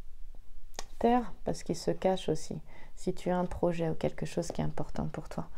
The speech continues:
Le désir ici, il peut être très intérieur et des fois, c'est ça, c'est le désirer intensément intérieurement et peut-être ne pas en parler forcément autour de soi. En tout cas, si tu en parles uniquement aux personnes,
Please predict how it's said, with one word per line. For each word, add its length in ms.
Le 420
désir 440
ici, 540
il 80
peut 160
être 140
très 260
intérieur 600
et 80
des 140
fois, 260
c'est 160
ça, 220
c'est 180
le 60
désirer 400
intensément 640
intérieurement 640
et 80
peut-être 260
ne 120
pas 200
en 140
parler 440
forcément 520
autour 220
de 120
soi. 200
En 80
tout 160
cas, 180
si 160
tu 100
en 80
parles 260
uniquement 380
aux 40
personnes, 540